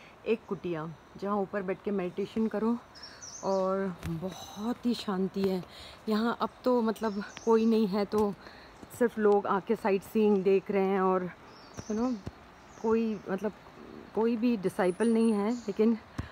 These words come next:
बहुत ही, बहुत खूबसूरत है। और जब यहाँ पर लोग रहते होंगे, कितनी शांति उन्होंने प्राप्त की होगी।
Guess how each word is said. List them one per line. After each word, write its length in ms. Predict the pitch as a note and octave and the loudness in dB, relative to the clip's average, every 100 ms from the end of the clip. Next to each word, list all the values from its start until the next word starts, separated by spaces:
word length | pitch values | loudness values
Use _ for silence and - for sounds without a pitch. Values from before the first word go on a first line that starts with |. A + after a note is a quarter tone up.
| - - F3 | -16 -14 -10
बहुत 400 | F#3 F3+ B3+ B3 | -8 -2 -2 0
ही, 240 | A#3+ A3+ - - - - - | 0 -2 -8 -20 -20 -20 -12
बहुत 280 | G3 A3+ - | -2 0 -2
खूबसूरत 520 | G#3 - G#3+ G#3 G#3 | -6 -6 -2 -2 -2
है। 240 | G#3 A3 A#3 - - - - - - - - | -2 -4 -6 -16 -20 -20 -20 -20 -20 -18 -6
और 480 | G3+ G3+ G3+ G3+ G3 - - - - - - - | -2 2 2 0 -4 -10 -18 -20 -20 -20 -12 -4
जब 180 | G#3+ | 0
यहाँ 300 | G#3 G3 G#3+ | 2 2 0
पर 180 | G#3 A3 | 0 0
लोग 340 | G#3 G3+ G#3 F#3+ | 2 2 2 0
रहते 300 | F#3 F3+ G#3+ | -2 0 0
होंगे, 520 | G#3 G3+ F#3+ G3+ G3 - - - - | 2 2 2 0 -2 -8 -12 -12 -8
कितनी 280 | A3+ A3+ A#3 | -4 0 0
शांति 480 | - F#3 G3+ A3 G#3+ | 0 0 0 0 0
उन्होंने 280 | G3+ G3 | 2 0
प्राप्त 400 | F#3+ F3+ F3+ - | -2 -2 -4 -6
की 100 | F#3+ | -4
होगी। 460 | F#3 F#3 E3+ G3+ | -4 -4 -2 -4